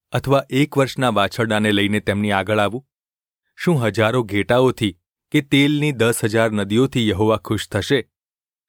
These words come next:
શું મારા અપરાધને લીધે હું મારા પ્રથમ જનિતનું બલિદાન આપું? મારા આત્માના પાપને માટે મારા શરીરના ફળનું અર્પણ કરું?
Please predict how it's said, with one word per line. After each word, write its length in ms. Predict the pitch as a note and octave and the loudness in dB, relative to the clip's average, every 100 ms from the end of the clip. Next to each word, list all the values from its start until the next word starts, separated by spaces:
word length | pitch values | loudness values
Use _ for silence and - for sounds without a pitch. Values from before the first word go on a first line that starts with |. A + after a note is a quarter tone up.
| _ | _
શું 180 | - D3+ | -6 0
મારા 240 | C3+ B2+ G#2+ | 2 2 0
અપરાધને 480 | - G#2+ A2+ B2 | 0 0 0 0
લીધે 440 | G#2+ F#2+ A#2 G2 - _ C3 | 0 0 0 0 -4 _ -2
હું 100 | C3+ | 2
મારા 200 | C3 C#3 | 2 0
પ્રથમ 400 | A2+ - A#2+ A2+ | -2 -2 -2 0
જનિતનું 420 | G#2+ A2 - A#2 | 0 -2 -2 -2
બલિદાન 380 | G2+ A#2 C#3+ A2+ | 0 2 0 0
આપું? 320 | F#2 A2+ - _ _ _ _ _ _ - | -4 -6 -6 _ _ _ _ _ _ -2
મારા 240 | A2+ A#2 | 2 2
આત્માના 440 | A#2 - C3+ C3 C#3 | 2 -2 -2 0 0
પાપને 460 | - G#2 - A#2+ | 0 0 0 -2
માટે 540 | G#2+ G2 G2 A#2 G2 - _ - | 0 -2 0 0 0 -4 _ -4
મારા 200 | A#2 C#3 | 0 0
શરીરના 500 | C#3 A#2+ A2 A#2+ B2+ | 0 0 0 0 -2
ફળનું 380 | - G#2 G#2+ G#2+ | -2 -2 0 -2
અર્પણ 280 | F#2 A2+ A2+ | 0 -2 -2
કરું? 360 | G#2 C3 - | 0 -2 -2